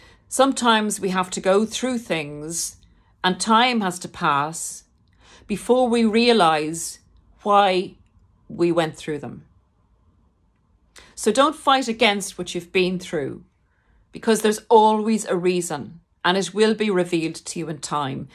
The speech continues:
Just have faith. Have faith that you're on the right road, that you're not alone. We're all part of each other. Just remember that.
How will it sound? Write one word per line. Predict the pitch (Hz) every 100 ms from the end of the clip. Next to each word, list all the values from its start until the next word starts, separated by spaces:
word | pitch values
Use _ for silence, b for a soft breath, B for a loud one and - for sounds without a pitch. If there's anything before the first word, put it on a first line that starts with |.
| b
Just | - 226 -
have | 214 214
faith. | - 156 - - - _ b b b b
Have | 196 190
faith | - 240 226
that | 202 -
you're | 190
on | 190 214 214
the |
right | 175 156 143
road, | 156 147 147 - - - _ _ _ _ B B
that | 190 -
you're | 208
not | 214 247 269
alone. | 269 214 175 147 117 - _ _ _ b b b b b _ _ _ _ _ -
We're | 202 214
all | 233
part | 226 214 196 -
of | 180
each | 180
other. | 180 156 143 - _
Just | 180 -
remember | 220 220 220 202
that. | 170 131 131 -